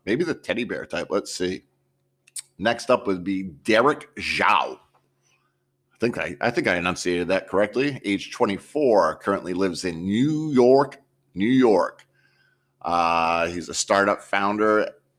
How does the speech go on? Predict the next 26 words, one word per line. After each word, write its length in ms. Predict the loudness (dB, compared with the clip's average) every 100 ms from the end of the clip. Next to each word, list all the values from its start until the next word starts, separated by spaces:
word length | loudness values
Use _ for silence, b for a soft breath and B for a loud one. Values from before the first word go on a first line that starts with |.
| _ -6
Uh, 500 | -2 0 -2 -4 -6
his 140 | -6
hometown 380 | -6 -2 -2 -2
is 60 |
Baltimore, 680 | 0 4 4 2 -2 -2 -2
Maryland. 600 | -2 0 0 -2 -4 -8 _ _ _ _ _ _ -18
Uh, 240 | -8 -4
let's 200 | -4 -6
see. 340 | -6 -4 -4
He 200 | -6 -4
rented 360 | 0 2 2 4
a 280 | 6 6 4
city 380 | 0 -2 -2 -2
bike 360 | 0 2 2
to 80 | 0
compete 300 | -10 -4 -4
in 60 | -2
a 80 | -4
triathlon 800 | -2 2 4 2 2 2 2
in 60 | 2
college 480 | 2 6 6 4 0
and 180 | -8 -6
then 140 | -6
crashed 480 | -6 -2 0 0 -4
the 80 | -2
bike. 300 | 0 0 -2